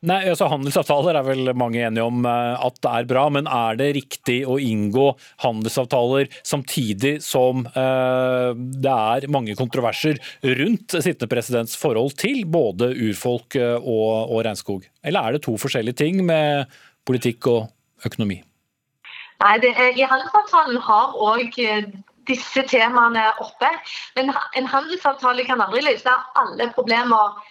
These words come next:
Speaker 2: Norge måtte ha, eh, med et annet land. Men det gir oss en anledning til å ha dialog om de vanskelige tingene, om det er klima eller det er menneskerettigheter. Derfor så har vi også et kapittel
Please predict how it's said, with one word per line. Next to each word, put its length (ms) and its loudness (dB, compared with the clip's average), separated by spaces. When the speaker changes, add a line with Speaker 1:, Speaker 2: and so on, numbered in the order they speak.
Speaker 2:
Norge 320 2
måtte 320 2
ha, 320 4
eh, 440 2
med 180 2
et 80 -2
annet 220 4
land. 300 4
Men 140 2
det 180 -2
gir 220 2
oss 140 0
en 100 2
anledning 560 2
til 80 2
å 140 -2
ha 200 8
dialog 520 4
om 240 2
de 140 4
vanskelige 880 2
tingene, 260 4
om 240 2
det 80 4
er 240 4
klima 560 2
eller 180 0
det 120 0
er 100 0
menneskerettigheter. 1040 0
Derfor 240 0
så 140 0
har 260 4
vi 80 2
også 160 2
et 140 -2
kapittel 420 0